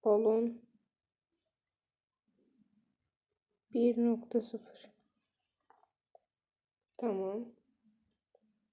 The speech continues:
Şimdi bunu da ayarladım. Şimdi şuradan gelelim.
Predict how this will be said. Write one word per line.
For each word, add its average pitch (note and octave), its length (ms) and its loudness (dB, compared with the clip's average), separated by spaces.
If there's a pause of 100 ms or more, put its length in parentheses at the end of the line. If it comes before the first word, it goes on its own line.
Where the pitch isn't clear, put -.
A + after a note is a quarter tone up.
(600)
Şimdi A#3 220 -2
bunu G#3+ 180 4
da G3+ 60 6
ayarladım. F#3 680 4 (1200)
Şimdi A#3 300 -2
şuradan A3 420 2
gelelim. A3 480 8